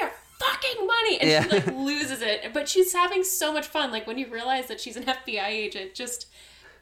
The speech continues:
Speaker 1: she didn't have to do that. <laughs> Like, she didn't have to work that hard to set up this masked
Speaker 2: Yeah.
Speaker 1: superhero,
Speaker 2: It's
Speaker 1: but she loves it.
Speaker 2: it's a perfect continuation of her character
Speaker 1: Yeah.
Speaker 2: because from the events of the graphic novel, thirty years later, she's become this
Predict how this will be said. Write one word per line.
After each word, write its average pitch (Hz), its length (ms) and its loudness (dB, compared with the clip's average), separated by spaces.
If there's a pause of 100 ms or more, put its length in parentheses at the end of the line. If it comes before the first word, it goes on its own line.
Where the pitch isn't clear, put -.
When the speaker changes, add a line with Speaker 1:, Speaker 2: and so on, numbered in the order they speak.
(160)
Speaker 1:
she - 220 4
didn't 453 240 2
have 392 140 4
to 240 80 -6
do 302 220 0
that. - 240 0
<laughs> - 20 4
Like, 359 100 6
she 370 160 0
didn't 415 260 2
have 381 120 2
to 339 80 -6
work 277 240 -2
that 262 140 2
hard 220 260 -2
to 220 80 -6
set 220 240 -4
up 220 180 -6
this 220 160 -8
masked - 480 -4
Speaker 2:
Yeah. - 280 -2
Speaker 1:
superhero, 190 320 -6
Speaker 2:
It's 151 180 2
Speaker 1:
but - 40 2 (140)
she 302 160 -4
loves 196 640 -6
it. - 180 -12
Speaker 2:
it's 139 280 4
a 135 140 6
perfect 180 680 2
continuation 117 920 4
of 110 200 0
her 107 140 0
character 95 600 0
Speaker 1:
Yeah. - 220 -4
Speaker 2:
because 107 300 2
from 160 280 2
the 160 120 8
events 117 580 2 (100)
of 104 340 2
the 110 100 0
graphic 104 400 0
novel, 92 480 0 (360)
thirty 156 320 4
years 127 300 4
later, 101 340 4
she's 113 320 -4
become 107 520 -2
this 85 340 -2